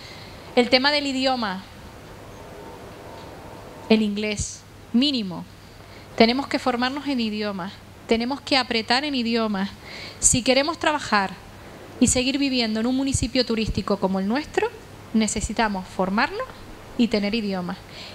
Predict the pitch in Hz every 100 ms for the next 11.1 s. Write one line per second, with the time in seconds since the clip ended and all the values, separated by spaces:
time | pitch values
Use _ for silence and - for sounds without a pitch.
0 | - 226 254 262 285 294 294 269 262 269
1 | 285 320 269 254 226 220 233 330 381 359
2 | 320 269 254 262 254 277 370 403 - -
3 | - - 233 233 233 220 226 247 262 -
4 | 254 247 220 220 214 240 277 330 403 466
5 | - - - - - - - 214 208 240
6 | 262 - 247 247 269 359 440 - - -
7 | - - 233 220 208 214 - - - -
8 | - 220 285 277 220 190 220 220 247 262
9 | 269 - 240 226 226 226 320 403 - -
10 | - - 233 247 233 240 320 302 240 220